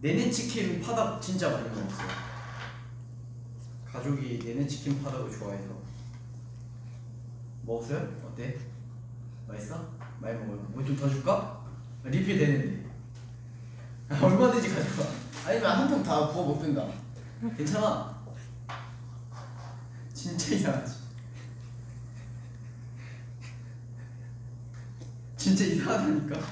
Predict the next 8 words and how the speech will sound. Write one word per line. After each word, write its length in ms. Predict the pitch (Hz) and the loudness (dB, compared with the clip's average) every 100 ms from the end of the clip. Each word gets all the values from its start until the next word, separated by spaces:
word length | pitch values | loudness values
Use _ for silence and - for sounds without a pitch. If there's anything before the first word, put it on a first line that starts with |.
| - - - | -8 -6 2
내가 240 | - 151 | 6 8
엄살을 440 | - 190 277 277 | 8 10 10 10
부린 180 | 233 247 | 6 4
게 100 | 233 | 6
아니라. 540 | 151 151 220 - - - - - - - - - - - - - - - - - - - - - - - | 4 4 4 2 0 -8 -12 -14 -14 -12 -12 -14 -14 -14 -12 -12 -10 -10 -10 -12 -10 -10 -10 -12 -12 -8
아니야, 260 | - 127 110 | -2 0 0
아니야. 200 | 98 95 - - - - - - - - - - - - - - - - - - - - - - - - - - - - - - - - - - - - - - - | 0 0 -4 -8 -10 -10 -10 -10 -10 -10 -10 -10 -10 -10 -10 -10 -10 -10 -10 -10 -10 -10 -10 -10 -10 -10 -10 -10 -10 -10 -10 -10 -10 -10 -10 -10 -10 -10 -10 -10 -8
파닭, 320 | 156 - | -6 -6